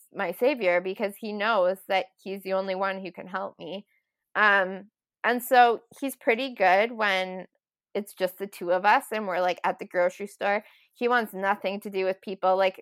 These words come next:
they'll wanna pet him and I'll be like, "Oh, sure," and I'll put him in a sit. And if someone asks me to pet him, I usually say yes. He has to listen to me, sit down, stay looking at me, and then I'll let them pet him.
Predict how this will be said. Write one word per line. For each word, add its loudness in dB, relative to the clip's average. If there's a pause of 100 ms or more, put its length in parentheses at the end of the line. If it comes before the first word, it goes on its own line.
they'll 4
wanna 0
pet 4
him -6
and -6
I'll -2
be -6
like, -2
"Oh, 2
sure," -2
and -4
I'll 0
put -6
him -6
in -4
a -4
sit. 0 (440)
And 0
if 2
someone -2
asks -4
me -8 (380)
to -2
pet -2
him, -4
I -2
usually -4
say -2
yes. 4 (180)
He -2
has 2
to -4
listen -2
to -14
me, -10
sit -6
down, 0
stay 0
looking -6
at -8
me, -8
and -6
then -6
I'll -4
let -4
them -10
pet -12
him. -8